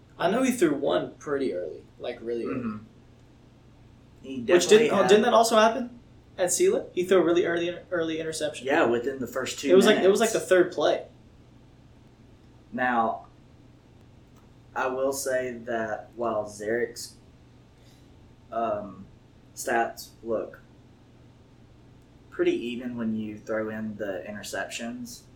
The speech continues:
Speaker 2: uh, Austin Peay's quarterback was on fire this
Speaker 1: Oh,
Speaker 2: game.
Speaker 1: yeah.
Speaker 2: Fifteen for twenty-one, fifteen for twenty-one for two hundred twenty yards, two touchdowns. Uh, their running back, Kentel Williams, which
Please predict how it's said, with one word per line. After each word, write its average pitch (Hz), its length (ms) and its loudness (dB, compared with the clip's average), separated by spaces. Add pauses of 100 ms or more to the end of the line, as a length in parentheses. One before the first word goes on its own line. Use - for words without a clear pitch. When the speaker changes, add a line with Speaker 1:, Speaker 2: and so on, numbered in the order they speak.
(1120)
Speaker 2:
uh, 110 280 -4
Austin 117 440 -6
Peay's 117 560 -8
quarterback 135 580 -4
was - 420 -12 (180)
on - 180 -8
fire - 580 -10 (640)
this 107 180 -6
Speaker 1:
Oh, 131 60 0
Speaker 2:
game. 127 100 -2
Speaker 1:
yeah. 117 160 -4 (640)
Speaker 2:
Fifteen 151 440 -2
for 135 100 -2
twenty-one, 123 640 -6 (200)
fifteen 160 400 -4
for 151 80 0
twenty-one 123 540 -6
for 113 100 -6
two 127 180 -8
hundred 127 260 -6
twenty 123 280 -8
yards, 101 640 -2
two 120 180 -4
touchdowns. - 720 -10 (1800)
Uh, 98 520 -2 (380)
their 113 280 0
running 117 400 -2
back, 92 320 -4
Kentel 117 360 -2
Williams, 101 420 -6
which - 560 -12